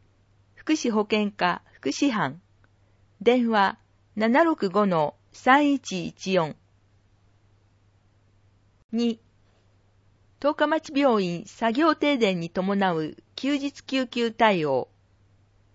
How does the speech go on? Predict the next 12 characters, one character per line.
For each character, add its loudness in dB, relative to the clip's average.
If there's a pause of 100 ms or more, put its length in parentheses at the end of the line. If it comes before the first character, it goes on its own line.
(500)
電 0
気 -16
設 -4
備 -4
の 0
年 0
次 -12
点 2
検 -2
の -2
た -8
め、 -6